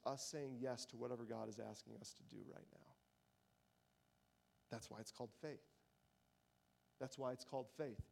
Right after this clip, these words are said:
"Hey, Peter, you've seen I healed your, your mother-in-law.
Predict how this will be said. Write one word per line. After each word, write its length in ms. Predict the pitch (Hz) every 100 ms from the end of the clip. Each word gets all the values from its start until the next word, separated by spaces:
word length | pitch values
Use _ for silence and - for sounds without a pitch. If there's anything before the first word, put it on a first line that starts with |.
| -
"Hey, 120 | - 139
Peter, 400 | 151 156 170 180 - -
you've 440 | 160 160 151 156
seen 600 | - - 165 165 180 185 - -
I 80 | 135
healed 320 | 127 160 143
your, 100 | 143 120
your 140 | 139 131
mother-in-law. 540 | 127 123 113 113 110